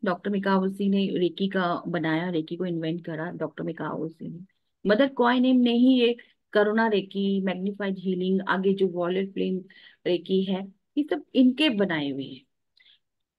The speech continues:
सबके symbols अलग-अलग हैं, सबका काम करने का तरीका अलग-अलग है, ठीक है? जब आप सीखेंगे तो आपको समझ में।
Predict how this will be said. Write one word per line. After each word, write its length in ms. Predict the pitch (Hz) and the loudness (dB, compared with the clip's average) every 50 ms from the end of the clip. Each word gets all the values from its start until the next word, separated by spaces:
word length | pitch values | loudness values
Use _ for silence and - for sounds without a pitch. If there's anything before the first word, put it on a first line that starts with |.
| _ _ _ _ _ _ _ _ _ _ _ _ - 190 | _ _ _ _ _ _ _ _ _ _ _ _ -10 -2
सबके 300 | 277 269 269 - - 339 | 0 0 0 2 2 2
symbols 480 | 320 - 285 240 233 226 262 302 294 - | 4 4 4 4 6 6 4 4 4 0
अलग-अलग 540 | - - 190 208 220 226 233 233 240 240 240 | 0 2 4 6 6 6 6 4 2 0 -2
हैं, 160 | 226 247 285 | -4 -6 -6
सबका 360 | - _ - 226 220 - 254 | -10 _ -12 -10 -8 -6 -8
काम 320 | 247 - - 208 190 202 208 | -8 -4 0 0 0 0 0
करने 200 | 208 208 208 208 | -2 -2 -2 -2
का 80 | 240 | -4
तरीका 460 | 240 - 190 170 170 170 160 - 175 | -4 -4 -4 -4 -4 -4 -4 -4 -4
अलग-अलग 360 | 165 143 139 131 120 123 131 - | -4 -4 -6 -6 -8 -12 -14 -16
है, 60 | - _ _ _ _ _ _ _ _ _ _ _ _ _ _ _ _ _ _ _ _ _ _ _ _ _ _ | -20 _ _ _ _ _ _ _ _ _ _ _ _ _ _ _ _ _ _ _ _ _ _ _ _ _ _
ठीक 160 | - 240 247 | -4 0 0
है? 100 | 240 285 | 2 0
जब 200 | 202 190 185 190 | 2 0 2 2
आप 120 | 190 190 196 | 2 0 0
सीखेंगे 420 | - 220 208 196 214 262 262 269 | 0 0 0 0 2 2 2 2
तो 120 | 226 208 185 | 2 0 -2
आपको 260 | 175 160 - - 165 | -2 -4 -8 -10 -14
समझ 400 | 165 - 156 147 143 139 - 156 | -12 -10 -10 -10 -10 -10 -12 -14
में। 140 | 143 139 | -16 -18